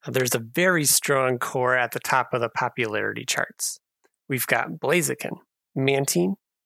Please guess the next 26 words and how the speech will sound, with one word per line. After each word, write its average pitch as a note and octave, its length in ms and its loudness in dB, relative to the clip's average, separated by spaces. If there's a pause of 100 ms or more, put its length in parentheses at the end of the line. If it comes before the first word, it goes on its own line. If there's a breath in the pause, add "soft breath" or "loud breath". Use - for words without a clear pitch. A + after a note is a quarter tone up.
(140)
Ampharos, C#3+ 680 -2 (560)
Ferrothorn, C3+ 580 0 (380)
and C#3 200 2
Galvantula. A#2+ 760 0 (400)
All C#3+ 160 4
of D3+ 80 -4
these D#3 260 2
could E3 320 0
be C#3+ 140 2
on C#3+ 100 4
a B2 60 2
viable C3 400 0
team, D#3 400 0 (180)
and D4 80 -4
it'll B2+ 140 2
be B2 260 -6 (100)
really E3+ 320 2
interesting C#3 420 0
to C3 100 2
see, C3 380 2 (500 soft breath)
uh, A#2 140 0
what C3 300 0
anti-meta C3 640 2
picks - 300 -2
pop - 340 0
up D3 180 -2